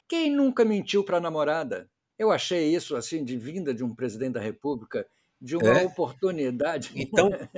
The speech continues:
Speaker 2: completa o seu complemento. E no final ele ainda mente. "Eu nunca menti pra dona Michele."
Speaker 1: Exatamente.
Speaker 2: No final ele ainda
Speaker 1: É, é.
Speaker 2: mente.
Speaker 1: É, aliás, a mentira vem sendo o nosso tema desde o início do programa, mas enfim, vamos em frente. A minha frase falada da semana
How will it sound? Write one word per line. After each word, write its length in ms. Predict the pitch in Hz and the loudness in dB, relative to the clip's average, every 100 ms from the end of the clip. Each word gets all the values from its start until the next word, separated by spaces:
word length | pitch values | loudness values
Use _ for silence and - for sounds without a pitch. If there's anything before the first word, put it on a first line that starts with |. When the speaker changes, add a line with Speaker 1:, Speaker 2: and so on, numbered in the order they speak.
| - | 8
Speaker 2:
completa 640 | 180 160 - 180 208 196 | 10 10 12 12 12 8
o 20 | |
seu 180 | 170 180 | 4 6
complemento. 840 | 160 170 156 127 113 110 - - - _ | 6 4 6 6 8 4 2 -16 -20 _
E 80 | 139 | 2
no 100 | 160 | 4
final 440 | 160 160 143 160 175 | 4 6 8 8 8
ele 80 | |
ainda 180 | 180 190 | 8 6
mente. 400 | 147 147 139 - | 8 6 4 2
"Eu 300 | 101 147 214 | 6 8 8
nunca 300 | 185 214 214 | 4 2 2
menti 360 | 208 185 - 185 | 2 2 0 -2
pra 160 | - | -2
dona 240 | 127 120 110 | 0 0 -2
Michele." 460 | 98 - 92 78 - | -4 -6 -8 -8 -10
Speaker 1:
Exatamente. 800 | - 170 160 143 151 151 127 | 2 4 6 8 6 6 2
Speaker 2:
No 60 | 113 | 2
final 280 | 131 151 196 | 6 8 8
ele 120 | 196 | 8
ainda 180 | 208 214 | 8 8
Speaker 1:
É, 40 | |
é. 20 | 175 | 8
Speaker 2:
mente. 500 | 160 127 127 - - | 6 6 2 -2 -4
Speaker 1:
É, 280 | 113 - 294 | -4 -2 0
aliás, 440 | 254 269 269 285 330 | 2 4 4 4 4
a 240 | 269 214 | 4 4
mentira 560 | 214 208 135 208 254 262 | 4 2 -2 0 4 6
vem 180 | 202 175 | 4 2
sendo 300 | 196 208 202 | 0 2 2
o 20 | |
nosso 300 | 165 165 151 | 0 -2 -2
tema 280 | 190 202 196 | 0 0 4
desde 300 | 185 185 - | 6 6 4
o 40 | |
início 320 | 160 156 - | 0 -2 -4
do 80 | 160 | -6
programa, 560 | 175 175 120 107 104 104 | 0 2 2 0 0 -2
mas 200 | 123 107 | 0 0
enfim, 320 | 165 - 98 | -2 -4 -6
vamos 320 | 110 131 135 | -4 -4 -4
em 120 | 147 | -6
frente. 280 | - 117 220 | -4 -6 -2
A 60 | 240 | 0
minha 200 | 254 180 | 0 0
frase 400 | 147 139 117 - | 0 0 0 -4
falada 500 | 135 117 135 135 110 | -8 -6 -4 -4 -4
da 140 | 107 | -6
semana 480 | - 101 123 139 | -4 -2 -2 -2